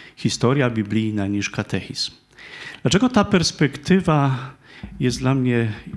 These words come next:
ważna? Bo wydaje mi się, że przekaz ten, który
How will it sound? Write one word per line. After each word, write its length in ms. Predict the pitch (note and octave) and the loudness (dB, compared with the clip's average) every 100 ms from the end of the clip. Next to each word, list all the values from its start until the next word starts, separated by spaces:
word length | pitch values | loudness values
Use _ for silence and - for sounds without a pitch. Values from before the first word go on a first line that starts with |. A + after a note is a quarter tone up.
| G2+ | -10
ważna? 760 | G2+ G#2+ G2+ G2 F#3 - C3+ - _ _ _ _ - _ _ _ _ _ _ _ _ _ _ _ _ - | -4 -2 -2 -4 -6 -6 -8 -14 _ _ _ _ -20 _ _ _ _ _ _ _ _ _ _ _ _ -10
Bo 540 | B2 D3+ E3+ F3 - - _ _ _ _ _ A#2+ A#2 A#2 G#2+ - | -2 0 0 -2 -6 -14 _ _ _ _ _ -18 -16 -16 -18 -18
wydaje 440 | C#3 B2 C#3 G#3 G#3+ | -6 0 2 2 0
mi 180 | C#3+ B2+ | -2 -4
się, 420 | - D#3+ C3+ G3+ - _ _ _ _ _ - | -6 -8 -8 -10 -16 _ _ _ _ _ -10
że 460 | G#2 G2 A#2+ A#2+ A2 F2+ - _ _ _ _ _ _ _ _ _ _ - - _ - | -4 2 4 4 2 -4 -12 _ _ _ _ _ _ _ _ _ _ -20 -20 _ -2
przekaz 680 | F#3 A3+ F3 A#2 - - - _ _ _ - - _ _ _ _ _ _ _ _ _ _ _ _ _ _ _ _ | 0 2 0 0 -4 -6 -10 _ _ _ -20 -20 _ _ _ _ _ _ _ _ _ _ _ _ _ _ _ _
ten, 220 | - D3+ E3+ | 0 2 0
który 440 | - C#3 B2+ A2 | -2 0 2 0